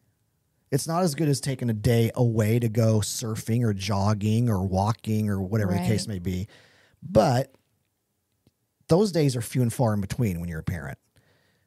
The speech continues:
Speaker 1: But every day has moments that you can steal and leverage to go, Okay, I'm gonna
Speaker 2: Yes,
Speaker 1: just
Speaker 2: yep.
Speaker 1: do, I'm just gonna steal this five minutes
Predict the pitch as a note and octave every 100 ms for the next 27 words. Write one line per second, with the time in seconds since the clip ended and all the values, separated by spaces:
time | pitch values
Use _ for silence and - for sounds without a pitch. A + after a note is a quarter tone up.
0 | - C#3 D3 F#3 F3+ D3+ C3 B2+ A#2 C3
1 | C3+ C#3+ C#3 A2+ F2 D#2 - - - -
2 | - _ _ _ _ A#2+ A#2+ A#2+ A#2+ A#2+
3 | B2 A2+ - - - B2 F#2 D#2+ G2+ -
4 | _ _ _ _ _ B2 A#2+ A#2 C3 C3+
5 | A2+ G2+ G2 F#2 A#2+ G#2 G#2 - G#2 F#2
6 | G#2+ G2+ F#2+ G2 - G3 F#3+ F#3 - B2+
7 | G#2+ B2+ - B2 A2+ - A2 - B2+ B2
8 | C#3 - D3 D#3 G3 D#3+ C#3+ - -